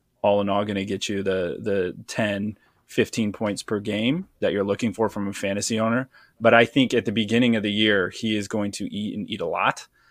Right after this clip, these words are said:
And I feel like that's gonna propel him and prop him up for the rest of the year and could help your team early on secure some wins and get yourself a nice little cushion when you talk about the end of the year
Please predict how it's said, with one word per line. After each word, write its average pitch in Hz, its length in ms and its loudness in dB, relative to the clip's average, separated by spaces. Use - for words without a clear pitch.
And 107 120 0
I 101 100 4
feel 101 220 2
like 98 200 4
that's 101 200 2
gonna 98 220 0
propel 104 480 0
him 104 160 0
and 98 120 -4
prop 95 260 0
him 98 160 -4
up 95 140 -2
for - 120 -6
the 90 100 -2
rest 90 240 -2
of - 40 -20
the 110 80 -6
year 107 180 0
and 104 180 -4
could 107 220 0
help 104 200 2
your 101 120 -2
team 101 280 -6
early 101 280 -4
on 92 340 -6
secure 107 440 0
some 101 220 -2
wins 101 320 -2
and 104 100 -4
get 95 140 -4
yourself 92 520 -2
a 98 60 -2
nice 98 260 -2
little 92 140 -4
cushion 98 360 -6
when 87 120 -6
you 90 140 -10
talk 95 240 -4
about 82 320 -2
the 82 140 -6
end 85 120 -10
of 87 140 -10
the 80 80 -20
year 80 320 -8